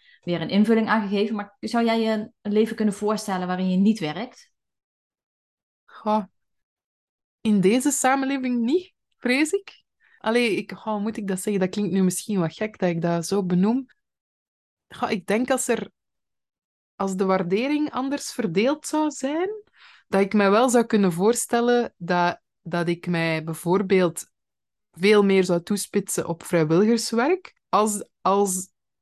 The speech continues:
Speaker 2: de uitkering dan ook gewoon menswaardig zou zijn, ehm, dan, dan zou ik misschien niet die drang voelen om, om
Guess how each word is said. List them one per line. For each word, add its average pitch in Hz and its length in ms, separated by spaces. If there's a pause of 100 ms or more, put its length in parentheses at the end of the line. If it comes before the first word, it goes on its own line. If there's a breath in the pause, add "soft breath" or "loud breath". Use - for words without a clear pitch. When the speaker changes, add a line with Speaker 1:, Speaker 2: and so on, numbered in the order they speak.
(100)
Speaker 2:
de 175 200
uitkering 214 680
dan 185 160
ook 190 180
gewoon 175 400
menswaardig 175 760
zou 214 240
zijn, 233 440 (440 loud breath)
ehm, 170 360
dan, 185 320
dan 180 220
zou 185 180
ik 220 140
misschien 226 440
niet 240 200
die 208 160
drang 185 380
voelen 233 400
om, 185 260 (120)
om 180 260